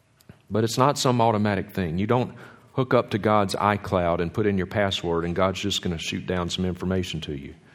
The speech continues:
Study. And yet the vast majority of Christians don't do that. Professing Christians don't do that. They may show up here on Sunday morning,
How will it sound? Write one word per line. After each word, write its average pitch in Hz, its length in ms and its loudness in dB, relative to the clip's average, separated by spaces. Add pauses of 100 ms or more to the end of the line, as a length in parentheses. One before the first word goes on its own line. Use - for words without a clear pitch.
(2000)
Study. 90 540 -2 (1600)
And 87 160 -2
yet 92 160 0
the 80 80 -4
vast 95 380 0
majority 98 440 0
of 87 120 -4
Christians 76 420 -6
don't 80 220 -4
do 82 160 -4
that. 73 200 -8
Professing 95 480 -2
Christians - 440 -6
don't 76 180 -6
do 80 140 -6
that. 65 240 -10 (1300)
They 87 140 -4
may 95 160 2
show 107 280 4
up 98 120 0
here 110 180 4
on 92 120 0
Sunday 92 240 0
morning, 87 440 0